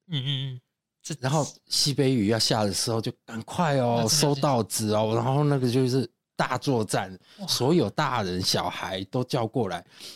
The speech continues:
Speaker 2: 然后把那个摊开的那个稻米，
Speaker 1: 嗯哼。
Speaker 2: 晒的稻子，然后拉着那个，我不知道你有没有看过，两边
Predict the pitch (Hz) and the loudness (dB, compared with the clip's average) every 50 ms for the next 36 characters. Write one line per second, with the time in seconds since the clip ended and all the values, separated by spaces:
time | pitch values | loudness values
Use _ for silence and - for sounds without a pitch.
0 | - _ - 104 98 123 127 - - 95 92 104 117 113 104 98 - - - - | -20 _ -6 -2 0 0 -2 -2 -2 -4 -2 -2 -2 -2 -2 -4 -6 -8 -6 -4
1 | 127 127 123 127 123 123 123 120 117 104 101 113 - - 101 - _ _ _ _ | -4 -2 -2 -2 -2 0 0 0 0 0 -2 -2 -2 -4 -4 -6 _ _ _ _
2 | _ _ _ - 127 110 98 90 87 82 80 151 135 135 135 131 139 123 104 90 | _ _ _ -2 -2 0 -2 -2 -6 -10 -10 -8 -6 -4 -2 0 0 0 0 -2
3 | 98 95 - - 110 101 87 85 - - 101 90 - - - - - - - - | -4 -4 -2 -2 0 0 -2 -2 -4 -6 -6 -8 -10 -14 -20 -20 -20 -20 -20 -20
4 | _ _ 101 98 - 135 113 107 - - - _ _ - 120 131 131 131 131 - | _ _ -4 -2 -2 -2 -2 -4 -6 -14 -20 _ _ -2 0 0 0 0 -2 0
5 | 127 107 104 113 110 - 104 92 - - 113 120 160 190 247 226 196 135 113 98 | -2 0 0 -2 -2 -2 -6 -8 -4 -4 -2 -2 0 2 2 2 2 2 2 0
6 | 90 98 - - 113 98 92 87 - 107 92 92 113 107 98 92 101 - 135 135 | -2 -4 -4 -6 -6 -6 -4 -2 -2 -2 0 2 0 0 0 -2 0 0 0 0
7 | 131 135 143 143 | 2 0 -2 -4